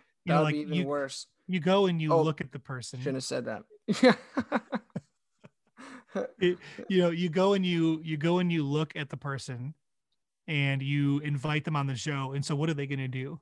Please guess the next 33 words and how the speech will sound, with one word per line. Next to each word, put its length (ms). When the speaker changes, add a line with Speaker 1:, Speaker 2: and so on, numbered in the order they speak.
Speaker 1:
They're 140
gonna 200
go 460
and 420
they're 140
gonna 260
listen 340
to 140
an 100
episode 640
or 180
Speaker 2:
Mm-hmm. 20
Speaker 1:
have 220
someone 260
else 300
listen 240
to 120
an 80
episode 520
for 260
them 360
and 120
inform 440
them 160
whether 220
they 140
should 220
come 160
on 140
the 60
show 180
or 100
not. 260